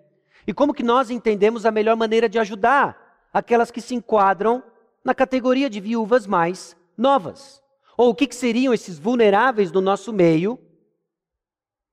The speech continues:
compatíveis a viúvas mais novas? A ajuda parece vir na direção de encaminhar as mais novas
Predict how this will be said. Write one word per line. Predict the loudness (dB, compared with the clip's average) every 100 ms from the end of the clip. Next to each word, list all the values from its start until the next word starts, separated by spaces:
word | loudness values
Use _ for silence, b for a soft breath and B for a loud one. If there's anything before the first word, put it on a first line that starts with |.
| _ _ _ _ _
compatíveis | 0 0 -2 -2 0 0 2
a | -2
viúvas | 0 -2 0 -2
mais | 0 -2 -2 -10 -18
novas? | -10 -8 -8 -10 -20 -20 -20 _ _ _ _ _ _ _ _ _ _ _ _ _ _ _ _ _ _ b b
A | -4
ajuda | -2 -4 -2 -2
parece | 0 2 0 -2
vir | -4 0
na | 0
direção | 0 0 0 0 2 2 0 b b
de | -6 -4
encaminhar | -2 -2 -2 0 2 2
as | 0
mais | 0 -2 -2
novas | 0 2 2 0 -6